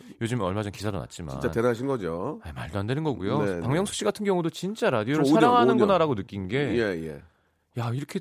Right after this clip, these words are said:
Speaker 1: 또 계속 라디오를 뭔가 하려고 하시는 게
Speaker 2: 아, 뭐 저는 한 시간이지만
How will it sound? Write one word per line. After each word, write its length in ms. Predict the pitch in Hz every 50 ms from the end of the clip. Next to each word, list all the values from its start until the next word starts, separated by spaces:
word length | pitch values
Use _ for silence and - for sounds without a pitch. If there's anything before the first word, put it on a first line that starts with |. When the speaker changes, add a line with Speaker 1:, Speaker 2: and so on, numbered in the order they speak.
| - -
Speaker 1:
또 100 | 175 165
계속 300 | - - 160 170 202 170
라디오를 320 | 117 113 127 165 170 160
뭔가 220 | 127 117 127 127
하려고 360 | 139 - - 247 302 285 226 214
하시는 340 | 185 - - 151 139 123 110
게 440 | 95 92 90 87 92 101 107 104 90 -
Speaker 2:
아, 580 | 123 117 117 117 117 113 110 110 110 104 101 98 -
뭐 160 | - 123 123
저는 220 | - 139 135 147 143
한 100 | 143 180
시간이지만 760 | 175 185 190 180 156 131 120 98 110 123 143 147 107 82 80